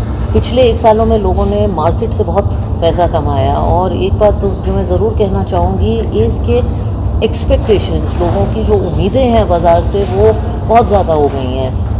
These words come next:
अब लोगों से हम मिलते हैं तो वो कहते हैं, "हाँ, मार्केट में तो रिटर्न बनाना बहुत आसान है, तीस चालीस परसेंट रिटर्न बन जाएगा।" ऐसा होता नहीं है। मार्केट कभी प्लस थर्टी देता है तो अगले साल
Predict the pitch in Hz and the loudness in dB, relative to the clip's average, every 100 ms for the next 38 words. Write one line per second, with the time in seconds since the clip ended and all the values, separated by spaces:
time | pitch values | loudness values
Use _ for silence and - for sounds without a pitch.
0 | - 185 202 185 190 196 226 214 220 220 | 0 2 2 2 2 4 2 2 2 2
1 | 196 196 226 226 208 208 208 190 170 208 | 0 0 0 0 2 0 2 0 0 0
2 | 185 190 202 175 165 180 190 196 190 190 | 0 2 2 2 0 2 0 0 0 0
3 | 170 160 180 185 175 170 170 180 170 175 | 0 2 2 2 0 0 0 0 2 2
4 | 170 147 160 151 135 135 127 - - - | 2 2 0 -2 -2 -2 -2 -4 -4 -2
5 | 220 220 226 190 180 - 175 - 180 170 | 0 2 2 2 2 0 0 0 -2 -2
6 | 165 165 160 151 147 143 139 127 139 - | -2 0 0 0 -2 -2 0 0 0 -2
7 | - - - 202 202 240 - 190 226 202 | -2 -4 -2 0 2 0 0 0 2 2
8 | 160 147 - - 131 151 147 220 196 - | 0 -4 -4 -2 -2 0 0 2 -2 0
9 | 190 202 196 - - 214 202 - 202 190 | 0 0 -2 -2 -2 0 0 2 0 0
10 | 226 175 160 202 208 220 226 - 165 202 | 0 0 0 2 2 2 2 2 2 0
11 | 202 208 214 220 | 2 4 4 2